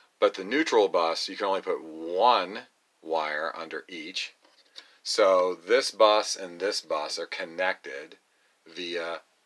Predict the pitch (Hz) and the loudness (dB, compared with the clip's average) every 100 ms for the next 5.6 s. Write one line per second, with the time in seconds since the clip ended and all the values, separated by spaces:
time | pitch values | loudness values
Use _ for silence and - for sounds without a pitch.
0 | _ _ 85 87 90 90 - - _ _ | _ _ -6 -4 -2 -4 -8 -10 _ _
1 | _ 80 82 69 64 82 175 _ _ _ | _ -6 -4 -4 -4 -6 -8 _ _ _
2 | _ _ _ _ 101 101 120 113 - 92 | _ _ _ _ -6 -4 -4 -4 -4 -4
3 | 80 78 76 73 73 80 - - 80 76 | -4 -8 -10 -8 -10 -10 -6 -4 -4 -6
4 | 87 76 76 73 73 101 80 65 78 76 | -8 -10 -10 -10 -10 -10 -16 -14 -8 -8
5 | 78 76 76 - 76 - | -8 -14 -18 -18 -18 -18